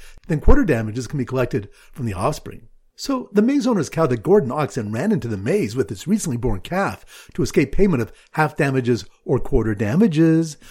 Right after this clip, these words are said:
broke some pots that were placed there by a potter who had rishus to enter, which reminds us, the next Mishnah states,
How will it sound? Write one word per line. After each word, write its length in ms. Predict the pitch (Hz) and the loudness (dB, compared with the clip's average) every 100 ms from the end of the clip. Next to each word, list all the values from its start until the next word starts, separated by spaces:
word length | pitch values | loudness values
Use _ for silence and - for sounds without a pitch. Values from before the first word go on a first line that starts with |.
| - - | -8 2
broke 220 | 208 - | 2 2
some 160 | 131 | -6
pots 320 | - 185 254 - | -2 0 0 0
that 60 | |
were 100 | 107 | -4
placed 340 | - 185 254 - | -2 2 2 2
there 80 | |
by 200 | 123 98 | -2 -2
a 80 | 92 | -8
potter 500 | - - 220 - 104 _ - | -6 -2 0 -2 -4 _ -4
who 100 | 214 | 2
had 240 | 156 202 262 | 4 4 0
rishus 320 | 135 120 95 | -2 -4 -8
to 60 | 151 | -4
enter, 220 | 190 202 | -4 -2
which 160 | 139 110 | -4 -2
reminds 380 | 135 185 277 175 | -2 0 -2 -4
us, 240 | - - - - | -8 -16 -20 -4
the 80 | 196 | 0
next 260 | 202 277 - | 0 0 -4
Mishnah 300 | 233 - 156 | -6 -6 -6
states, 420 | - 90 82 | -4 -6 -8